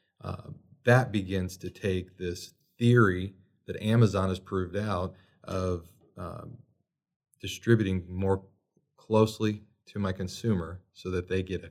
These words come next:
fast, visible, competitive experience. Um, it begins to give those same types of, uh, options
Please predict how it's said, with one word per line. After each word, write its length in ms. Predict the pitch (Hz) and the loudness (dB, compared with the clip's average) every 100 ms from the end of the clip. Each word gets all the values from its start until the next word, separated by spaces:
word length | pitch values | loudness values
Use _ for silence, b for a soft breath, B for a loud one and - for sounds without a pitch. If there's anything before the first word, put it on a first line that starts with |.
| _ | _
fast, 440 | - 101 107 113 - _ - | -8 -6 -6 -10 -16 _ -10
visible, 600 | 98 95 98 101 98 95 - | -8 -6 -4 -2 -2 -6 -14
competitive 460 | 92 - 98 90 | -12 -6 -6 -6
experience. 640 | 87 - 95 101 110 117 - _ _ _ _ _ - | -10 -12 -8 -6 -4 -6 -12 _ _ _ _ _ -8
Um, 200 | 101 92 | -6 -6
it 100 | 101 | 0
begins 280 | 113 135 113 | 4 4 4
to 80 | |
give 140 | 104 98 | 0 0
those 200 | 101 - | 0 -2
same 220 | 104 98 | -4 -4
types 440 | - 92 95 - | -6 -10 -10 -10
of, 220 | 92 85 82 - | -12 -12 -16 -18
uh, 260 | 92 87 85 | -14 -12 -14
options 640 | 87 92 92 87 87 87 | -10 -10 -10 -14 -16 -20